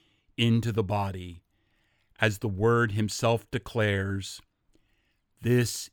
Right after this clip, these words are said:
is my body." But all flesh is nourished by the element of moisture as well. For the earthly part in us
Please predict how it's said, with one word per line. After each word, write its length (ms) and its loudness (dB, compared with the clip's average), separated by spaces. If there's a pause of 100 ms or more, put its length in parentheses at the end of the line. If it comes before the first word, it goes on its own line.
(120)
is 560 0
my 640 0
body." 540 -10 (3250)
But 220 2
all 260 6
flesh 640 0 (560)
is 220 -4
nourished 500 2
by 140 -4
the 220 -8
element 500 2
of 240 -10
moisture 420 -2
as 200 -4
well. 400 -4 (1700)
For 160 0
the 180 2
earthly 420 2
part 540 4
in 160 2
us 480 -4